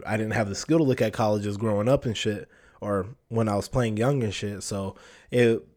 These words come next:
became a reality later on in my career that I was like, "Okay, maybe I can do this at the college level now that I'm becoming better players on my school teams, better player in the conference," stuff like that, you know, little small things that,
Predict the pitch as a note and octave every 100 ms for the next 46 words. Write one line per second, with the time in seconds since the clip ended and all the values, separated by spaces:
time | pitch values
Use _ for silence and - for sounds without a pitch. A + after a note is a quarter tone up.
0 | _ - A#2 C3+ A#2 G#2 A2 C#3 G3 E3
1 | C3 A#2 A#2 A2+ A2+ A2+ A2 A2 G#2 -
2 | A2 D#3+ E3 A#2 G#2+ G2 F2 D3+ - A#2
3 | A#2 B2 B2 A#2 A2 B2+ D#3+ A#2+ A2 -
4 | G2+ A2 G#2 G#2+ G2+ G2+ G#2+ A2 A2 G#2+
5 | G#2 A#2+ A2 G2 - - - - - B2+
6 | B2 - B2+ A#2+ A#2 A2+ G#2 - D#3 D3+
7 | D3+ C#3+ B2+ B2 A#2+ B2+ A#2 A2+ G#2 G2+
8 | D3 D3 C3+ C#3 C3 - - - - -
9 | F3 C#3+ A2 G#2 G2+ A2+ A#2 B2+ A#2 -
10 | B2 G#2+ - G#2+ G#2 G#2+ G2+ -